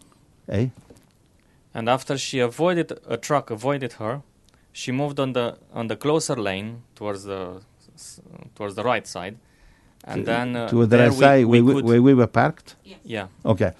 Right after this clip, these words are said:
Speaker 1: allora, ripeti cos'è stato?
Speaker 2: So first she was on the lane towards the center,
Speaker 1: Yeah.
Speaker 2: and then a, a truck avoided her.
Speaker 1: Quindi era,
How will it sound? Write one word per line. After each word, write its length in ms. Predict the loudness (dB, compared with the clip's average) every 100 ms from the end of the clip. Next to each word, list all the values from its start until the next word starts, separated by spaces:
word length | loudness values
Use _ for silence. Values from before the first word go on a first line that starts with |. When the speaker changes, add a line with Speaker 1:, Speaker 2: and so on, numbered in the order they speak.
| -20 -4
Speaker 1:
allora, 480 | 2 6 6 4 2 -8 -20 -14
ripeti 400 | -4 -2 -2 -2
cos'è 260 | -2 -4 -6
stato? 180 | -8 -20 _
Speaker 2:
So 220 | -8 -8
first 520 | -4 0 0 -2 -12 -14
she 180 | -10 -6
was 160 | -4
on 120 | -4
the 140 | -4 -4
lane 420 | -2 -4 -4 -8
towards 320 | -6 -6 -6
the 320 | -8 -8 -8 -14
center, 440 | -10 -6 -6 -8 -14 -4
Speaker 1:
Yeah. 180 | 4 4
Speaker 2:
and 40 |
then 140 | 4 0
a, 60 | -4 -6
a 40 |
truck 320 | -2 0 0 -2
avoided 400 | -2 -2 -2 -10
her. 140 | -16 -16 -20 -14 4
Speaker 1:
Quindi 260 | 6 8
era, 280 | 8 6